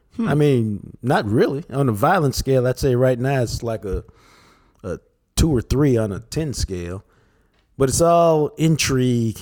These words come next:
Speaker 2: and mystery while you're trying to figure out what's going on. Because I still don't really know. And that's good, 'cause it's only seven episodes long, I think, seven or eight.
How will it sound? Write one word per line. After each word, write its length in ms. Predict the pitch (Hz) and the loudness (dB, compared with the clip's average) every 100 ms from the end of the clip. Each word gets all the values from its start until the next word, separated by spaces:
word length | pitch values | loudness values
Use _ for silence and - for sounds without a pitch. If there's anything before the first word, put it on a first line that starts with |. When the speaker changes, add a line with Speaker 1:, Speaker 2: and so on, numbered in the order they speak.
| - | -8
Speaker 2:
and 200 | 120 107 | -6 0
mystery 560 | 143 - - 98 92 87 _ _ | 0 0 -2 -6 -8 -10 _ _
while 180 | 101 113 | -4 -4
you're 100 | 123 | -2
trying 220 | - 131 | -2 -2
to 40 | 113 | -2
figure 340 | - 135 123 117 | -4 0 2 2
out 260 | 110 - - | 0 -4 -8
what's 320 | 101 127 - | -2 -2 -2
going 340 | 104 117 113 | -2 0 0
on. 320 | 110 117 71 - _ _ _ - | -4 -6 -10 -18 _ _ _ -6
Because 200 | 131 165 | 0 2
I 60 | 156 | 2
still 260 | - 226 | 2 4
don't 200 | 190 170 151 | 4 4 4
really 240 | 160 156 | 4 4
know. 240 | 180 101 - _ _ _ - | 2 -2 -8 _ _ _ -4
And 100 | 135 | 0
that's 160 | 151 - | 0 0
good, 320 | 220 226 - _ - | -6 -8 -12 _ -4
'cause 160 | 120 | -2
it's 100 | 117 | 0
only 180 | 175 - | 0 0
seven 280 | - 151 139 | 0 0 0
episodes 460 | 135 107 147 123 | -2 0 0 0
long, 300 | 120 196 - - _ _ | 0 -2 -6 -14 _ _
I 80 | 95 | -6
think, 280 | 90 160 135 | -6 -8 -6
seven 260 | - 139 113 | -4 -2 0
or 120 | 123 | 0
eight. 160 | 156 | -2